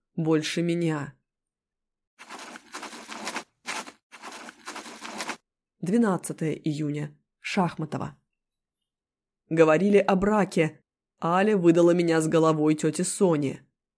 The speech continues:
Пошли охи и ахи, и начался длинный спор. Мы с Алей были против остальных. Сашура тоже был скорее за нас. Люба страшно волновалась.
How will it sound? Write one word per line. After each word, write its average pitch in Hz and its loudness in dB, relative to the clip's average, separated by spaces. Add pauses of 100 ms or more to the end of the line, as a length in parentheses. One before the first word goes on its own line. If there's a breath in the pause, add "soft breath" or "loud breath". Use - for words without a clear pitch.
(240)
Пошли 175 0
охи 196 4
и - 2
ахи, 180 0 (120)
и 165 -4
начался 170 0
длинный 165 0
спор. 151 -4 (1000)
Мы 220 4
с - -6
Алей 233 4
были 214 4
против 196 2
остальных. 190 2 (360)
Сашура 165 0
тоже 196 2
был 165 0
скорее 160 0
за 185 2
нас. 185 -2 (560)
Люба 170 0
страшно 156 -2
волновалась. 165 0